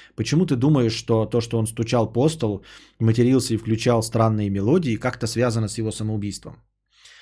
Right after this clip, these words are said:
Э, к сожалению, самоубийство очень сложно распознать, даже если ты живёшь рядом с человеком, как это, например, происходило с известными людьми, например, с Честером Беннингтоном. То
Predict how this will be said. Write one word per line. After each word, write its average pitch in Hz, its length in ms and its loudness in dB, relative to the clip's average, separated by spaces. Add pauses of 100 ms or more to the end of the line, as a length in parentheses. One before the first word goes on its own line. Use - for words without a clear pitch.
(380)
Э, 113 800 -2 (100)
к - 80 -16
сожалению, 170 1300 -2
самоубийство 143 1080 -2
очень 151 280 -2
сложно 160 420 0
распознать, 135 540 -2
даже 131 260 0
если 131 200 -4
ты 127 100 -6
живёшь 127 360 -2
рядом 117 320 -2
с - 60 -10
человеком, 104 480 -6
как 113 180 -6
это, 110 140 -6
например, 107 440 -4 (380)
происходило 117 680 0
с - 140 -4
известными 117 500 0
людьми, 107 280 -2
например, 113 480 -2 (420)
с - 80 -10
Честером 117 480 0
Беннингтоном. 104 720 -2
То 113 80 -2